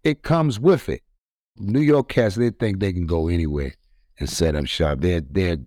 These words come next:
they sell rocks to their god-, to their grandma. They go anywhere and set up shop and just be like, "Hey, we gonna go." And that's one thing I take my hat off to New Yorkers. They gonna, they,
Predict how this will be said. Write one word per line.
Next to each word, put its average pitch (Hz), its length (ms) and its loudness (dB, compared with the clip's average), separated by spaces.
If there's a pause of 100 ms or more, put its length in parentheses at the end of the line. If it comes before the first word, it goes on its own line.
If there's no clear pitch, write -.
(100)
they 95 200 2
sell 80 540 -2 (480)
rocks 92 360 0
to 90 120 -4
their 82 160 0
god-, 82 540 -2
to 85 100 -6
their 80 140 -2
grandma. 71 460 -4 (680)
They 110 160 4
go 104 280 0
anywhere 110 560 2
and 90 100 -4
set 98 260 0
up 92 120 0
shop - 440 0 (100)
and 80 140 -4
just 85 240 -2
be 87 60 0
like, 82 200 0
"Hey, 101 200 0
we 107 120 0
gonna 82 220 -2
go." 95 320 0 (400)
And 82 100 -4
that's 104 180 0
one 104 240 0
thing 101 200 0
I 98 100 2
take 98 240 -2
my 90 160 -2
hat 113 240 2
off 90 220 0
to 82 140 -6
New 82 120 0
Yorkers. 80 400 0
They 101 160 0
gonna, 85 240 0
they, 95 320 0